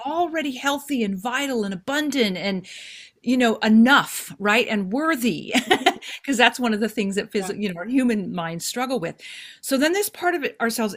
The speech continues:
Speaker 1: extends itself into the physical realm that we call, you know, physical form as molecules that, that have hundreds, uh,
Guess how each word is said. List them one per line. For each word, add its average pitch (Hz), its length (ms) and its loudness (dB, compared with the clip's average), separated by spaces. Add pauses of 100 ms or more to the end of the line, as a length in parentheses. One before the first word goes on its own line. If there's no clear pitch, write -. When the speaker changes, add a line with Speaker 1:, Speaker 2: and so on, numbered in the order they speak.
Speaker 1:
extends 415 680 -2
itself 190 520 -2
into 277 340 -2
the 254 100 -4
physical 262 680 -4
realm 202 520 0
that - 200 -6
we 220 240 -2 (120)
call, 208 500 -2 (920)
you 220 140 -2
know, 185 120 -2
physical 220 440 -6
form 214 580 -4 (520)
as 226 180 4
molecules 233 1120 2 (380)
that, - 260 -2
that 220 220 0
have 220 220 -6
hundreds, 294 720 -6 (220)
uh, 185 80 -8